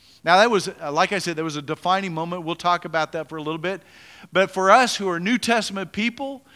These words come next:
and that that is important too, I, I want you to know the Holy Spirit has been involved for so long. Matter of fact,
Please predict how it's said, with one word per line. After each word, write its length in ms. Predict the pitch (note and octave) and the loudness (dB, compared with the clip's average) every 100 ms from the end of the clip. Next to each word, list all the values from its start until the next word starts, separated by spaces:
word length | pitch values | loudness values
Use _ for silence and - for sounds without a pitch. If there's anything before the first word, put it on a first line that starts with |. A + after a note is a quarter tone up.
| - | -10
and 140 | D3+ F3 | -6 0
that 160 | F#3+ | 2
that 220 | F#3+ A3 G#3+ | 4 4 2
is 120 | D#3+ | -4
important 520 | F3 C#3+ G#3 A3+ G#3+ | -8 -4 -4 -2 -8
too, 320 | A#3 B3 B3 - _ _ _ _ | -8 -8 -10 -14 _ _ _ _
I, 160 | E3 F#3+ | 2 2
I 100 | G3+ | 2
want 220 | A#3+ G#3+ | 0 -4
you 120 | F#3+ | -6
to 40 | F3+ | -4
know 140 | G3 | -4
the 160 | F#3 E3 | -2 -2
Holy 300 | A3+ B3 G3 | -2 -2 -6
Spirit 340 | - A#3+ A3+ | -8 -6 -4
has 140 | E3+ C#3+ | -4 -4
been 160 | G3 | -4
involved 560 | F#3 D3+ G3 A3 G#3 - - - _ | -4 -2 2 2 2 -4 -18 -20 _
for 280 | - F3 | -4 -2
so 400 | - - A#3+ B3 | -2 -2 4 4
long. 520 | A3+ A3 G#3 C3 E2 D2 _ _ _ _ | 4 2 0 -2 -8 -18 _ _ _ _
Matter 160 | F3 G#3+ | 2 4
of 80 | F3 | 4
fact, 380 | G3 G#3 - | 0 0 -4